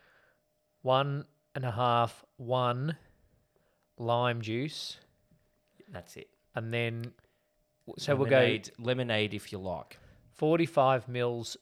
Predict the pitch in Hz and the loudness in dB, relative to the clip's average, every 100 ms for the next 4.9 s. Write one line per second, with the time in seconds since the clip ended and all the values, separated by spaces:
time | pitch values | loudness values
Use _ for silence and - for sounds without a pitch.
0 | _ - 127 120 - 123 117 - _ - | _ -10 -8 -6 -6 -6 -6 -10 _ -8
1 | 131 135 131 127 120 113 110 107 - - | 0 2 2 -2 -4 -4 -6 -10 -14 -6
2 | 127 117 - 120 107 110 120 117 120 123 | -4 -4 -2 0 0 -2 -2 0 0 -2
3 | 113 107 104 - 98 98 98 95 - _ | -6 -8 -8 -12 -12 -12 -12 -12 -16 _
4 | _ _ _ 117 101 98 82 - - | _ _ _ -10 -10 -10 -16 -16 -16